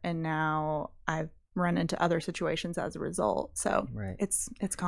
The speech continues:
Speaker 2: And this
Speaker 1: complicated.
Speaker 2: is, this is a challenge that is not
Speaker 1: <clears throat>
Speaker 2: unique to your industry, but in missions and specifically Christian missions in general.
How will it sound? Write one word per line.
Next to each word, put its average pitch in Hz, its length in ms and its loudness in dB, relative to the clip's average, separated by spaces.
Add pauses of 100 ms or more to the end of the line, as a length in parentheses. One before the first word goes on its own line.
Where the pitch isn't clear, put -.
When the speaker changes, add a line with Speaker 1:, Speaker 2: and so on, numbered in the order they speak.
(180)
Speaker 2:
And 151 160 6
this 180 120 4
Speaker 1:
complicated. - 40 2
Speaker 2:
is, 131 280 2
this 160 200 4
is 185 120 6
a 151 80 8
challenge 117 580 8
that 98 420 6
is 107 280 0
not 135 380 6
Speaker 1:
<clears throat> 107 120 6
Speaker 2:
unique 113 280 4
to - 140 -2
your 104 480 6
industry, 110 420 4
but 104 260 2
in 107 340 8
missions 117 580 6
and 104 200 4
specifically 113 560 2
Christian 117 400 2
missions 107 440 2
in 101 260 4
general. 98 640 4